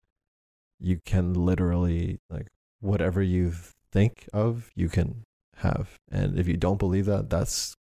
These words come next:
cool. But I choose to believe it. And it took me a long time to manifest the life I have now, but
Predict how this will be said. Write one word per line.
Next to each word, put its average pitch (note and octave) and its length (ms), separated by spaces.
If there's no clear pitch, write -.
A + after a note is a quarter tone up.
cool. F2+ 380
But - 100
I E2 100
choose E2+ 300
to E2 60
believe D#2 280
it. F2+ 200
And F2 520
it - 160
took - 180
me F#2+ 80
a F2 100
long F2 360
time F2 340
to - 100
manifest F2 720
the F#2+ 80
life E2 280
I F2 100
have F2 220
now, G2+ 420
but F2 220